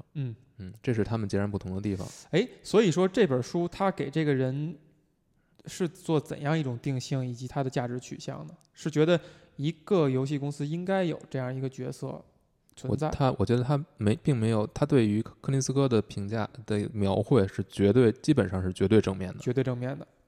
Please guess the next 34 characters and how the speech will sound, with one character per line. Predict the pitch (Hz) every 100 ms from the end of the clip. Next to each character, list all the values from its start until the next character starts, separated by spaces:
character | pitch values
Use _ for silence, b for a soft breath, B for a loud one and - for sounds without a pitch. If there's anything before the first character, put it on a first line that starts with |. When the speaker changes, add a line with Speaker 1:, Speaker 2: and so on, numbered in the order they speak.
| _
Speaker 2:
这 | 147
一 | 117
点 | 95 95
是 | -
他 | 107 120 107 104 _
比 | - 98
较， | 110 107 95 92 95 104 -
这 | - 107
本 |
书 | 98 120
的 | 123
问 | 147 98
题 | -
所 | 95 -
在。 | 92 95 _ _ _ _ _ 185
Speaker 1:
问 | 190
题 | 120 113
所 | 131
在。 | 127 120 -
Speaker 2:
这 | 123
是 |
他 | 110
最 | 117 120
大 | 101
的 | 104
问 | 113
题 | 95 90
所 | 95
在， | 95 -
就 | 107
是 | 101
他 | - 113
非 | 120
常， | 110 107